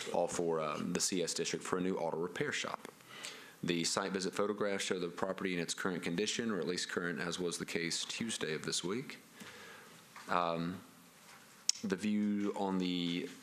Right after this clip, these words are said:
upper left and lower left showing the view up and down the street on Filfrey, lower left, the view back toward Murfreesboro Pike. Um, the upper left-hand corner showing to the end of the little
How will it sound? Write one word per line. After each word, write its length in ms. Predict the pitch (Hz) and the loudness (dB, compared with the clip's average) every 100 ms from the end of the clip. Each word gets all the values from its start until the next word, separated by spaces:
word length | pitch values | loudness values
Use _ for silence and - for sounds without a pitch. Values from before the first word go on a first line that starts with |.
| - - | -6 0
upper 240 | 101 110 | 2 2
left 260 | 101 101 98 | 2 2 0
and 180 | 90 | 2
lower 200 | 95 104 | 2 2
left 240 | 101 101 95 | 2 2 0
showing 240 | - 92 | 0 0
the 60 | 87 | 2
view 140 | 92 | 2
up 60 | 92 | 2
and 100 | 98 | 0
down 140 | 92 | 0
the 60 | 92 | 0
street 200 | - 95 | 0 0
on 120 | 87 | 0
Filfrey, 440 | - 104 - 101 | 2 0 2 2
lower 200 | 95 101 | 4 4
left, 360 | 92 92 92 71 | 4 2 0 -2
the 80 | 90 | -2
view 200 | 90 87 | 2 2
back 340 | 85 90 - | 2 0 0
toward 340 | - 104 95 85 | -2 0 2 2
Murfreesboro 560 | 87 - 85 92 85 | 0 0 -2 0 -2
Pike. 480 | 80 - 95 95 - - - - - - - - | 0 0 0 -2 -6 -12 -18 -18 -18 -20 -20 -4
Um, 340 | 80 76 82 - 98 - - - - - | -2 0 -2 -6 -10 -16 -20 -8 -6 0
the 160 | 90 85 | 2 2
upper 180 | 95 90 | 2 4
left-hand 460 | 90 - 90 87 | 4 4 2 2
corner 280 | - 95 87 | 0 2 2
showing 220 | - 90 | 2 2
to 80 | 85 | 0
the 160 | 85 85 | 0 2
end 120 | 85 | 2
of 60 | |
the 60 | 85 | 2
little 180 | 82 | 2